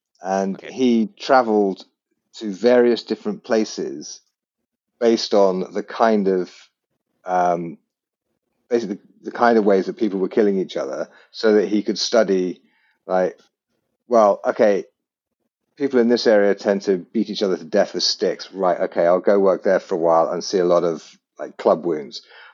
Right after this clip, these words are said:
Speaker 1: People in this area knife each other. Okay, I'll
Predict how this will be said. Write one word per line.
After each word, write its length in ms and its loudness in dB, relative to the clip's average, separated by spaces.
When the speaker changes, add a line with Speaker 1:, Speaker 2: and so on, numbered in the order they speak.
Speaker 1:
People 240 4
in 100 4
this 220 2
area 300 2
knife 360 0
each 220 -10
other. 200 -2
Okay, 240 -2
I'll 240 -2